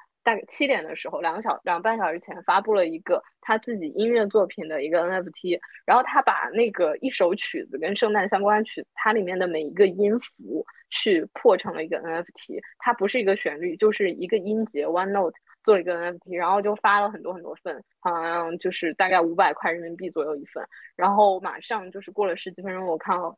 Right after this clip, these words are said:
通稿就说全部售罄，然后说现在已经达到了一，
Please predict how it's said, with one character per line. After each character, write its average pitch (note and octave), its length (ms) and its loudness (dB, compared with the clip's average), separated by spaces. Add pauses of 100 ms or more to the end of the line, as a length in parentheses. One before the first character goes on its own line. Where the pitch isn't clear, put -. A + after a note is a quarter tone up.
(140)
通 G3 200 -2
稿 D#3+ 260 4
就 E3 200 -4
说 D#3+ 240 -2
全 D#3 220 -8
部 D3+ 100 -10
售 F3+ 200 4
罄， E3+ 280 -6
然 - 140 -4
后 F3+ 140 2
说 F3+ 360 4 (320)
现 A3 220 4
在 G3+ 220 4
已 E3 100 -10
经 F#3 180 -10
达 D#3 220 0
到 F#3 240 4
了 D#3 300 -4
一， A3 180 -10